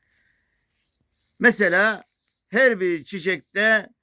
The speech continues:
her bir meyvede bir mizan var.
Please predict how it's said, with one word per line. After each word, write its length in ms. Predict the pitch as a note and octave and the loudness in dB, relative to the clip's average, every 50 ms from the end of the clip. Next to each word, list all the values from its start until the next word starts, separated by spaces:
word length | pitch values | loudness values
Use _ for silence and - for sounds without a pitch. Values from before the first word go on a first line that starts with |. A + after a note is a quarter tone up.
| _ _ _ _ | _ _ _ _
her 340 | - G3+ B3 B3 A3+ G3+ E3+ | -4 -2 -2 0 -2 -2 -4
bir 120 | F3 E3 | -6 -8
meyvede 840 | D#3 D3+ E3+ F#3 F#3 F3 E3+ D#3+ C#3+ D3+ F#3 G3+ G#3+ G#3+ G#3 G3 - _ _ _ _ _ _ _ | -6 -6 -4 -4 -2 -2 -2 -4 -2 0 0 2 2 2 0 -4 -8 _ _ _ _ _ _ _
bir 420 | G#3+ D#3+ E3 F#3 G3 G3 F3+ C3+ - | -10 -4 -2 0 0 -2 -2 -10 -12
mizan 800 | - C#3 D3+ D#3+ D#3+ D#3+ D#3 C#3 C3+ F3+ G3+ G3 F3+ D#3 B2 | -12 -8 -6 -4 -4 -4 -4 -2 0 2 2 2 0 -2 -6
var. 320 | G2+ F#2 D#2 - _ _ | -8 -10 -14 -18 _ _